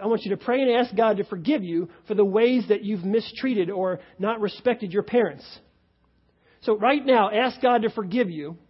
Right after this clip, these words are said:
for how you treated your parents. And don't, honestly,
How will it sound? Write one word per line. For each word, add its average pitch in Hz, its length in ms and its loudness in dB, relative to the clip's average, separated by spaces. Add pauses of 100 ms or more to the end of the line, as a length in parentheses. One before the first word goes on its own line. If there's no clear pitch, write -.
(720)
for 202 100 -4
how 214 200 0
you 220 180 2
treated 208 320 -4
your 180 120 -6
parents. 143 520 -10 (2000)
And 156 100 -6
don't, 220 280 2
honestly, 269 520 0